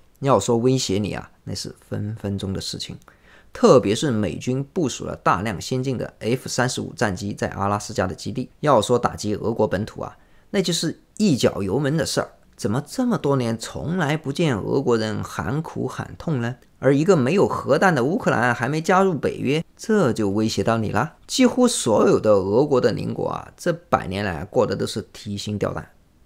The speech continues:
唯有美国人在阿拉斯加耀武扬威、大搞军事基地的八十年，俄国人啊，屁都不敢放一个。俄国人确实很坏，但是他并不傻，谁是软柿子，谁是金刚钻啊，他还是很清楚的。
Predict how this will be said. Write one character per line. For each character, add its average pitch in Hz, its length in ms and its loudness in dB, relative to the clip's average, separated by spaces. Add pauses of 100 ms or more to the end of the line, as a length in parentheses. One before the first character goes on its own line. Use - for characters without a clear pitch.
(160)
唯 110 260 2
有 147 180 6
美 113 280 2
国 92 160 0
人 107 160 0
在 110 140 2
阿 117 180 2
拉 117 100 6
斯 113 180 -2
加 101 340 2
耀 147 280 4
武 90 340 -2
扬 101 220 -4
威、 107 240 -2
大 135 260 8
搞 82 220 0
军 139 260 -4
事 143 220 -6
基 - 160 -4
地 127 160 -2
的 - 100 -6 (120)
八 113 160 0
十 - 100 -2
年， 85 220 -8 (380)
俄 104 120 -4
国 95 140 0
人 113 120 -4
啊， - 220 -8
屁 - 260 -4
都 107 140 -4
不 - 100 -4
敢 - 160 -4
放 - 200 -6
一 - 80 -10
个。 - 180 -4 (240)
俄 117 100 0
国 120 160 2
人 117 160 0
确 - 240 -4
实 - 140 -6
很 110 180 -10
坏， - 200 -6 (180)
但 123 120 -4
是 113 120 -6
他 110 100 -2
并 117 240 -4
不 107 80 -4
傻， - 220 -4 (260)
谁 104 380 0
是 160 220 -2
软 113 200 2
柿 139 220 -4
子， - 220 -10 (240)
谁 101 360 -6
是 117 160 -4
金 113 160 -4
刚 110 160 0
钻 110 160 2
啊， 92 140 -10 (340)
他 - 140 -6
还 95 160 -4
是 - 100 -4
很 82 160 -6
清 104 200 -4
楚 101 100 -6
的。 87 220 -4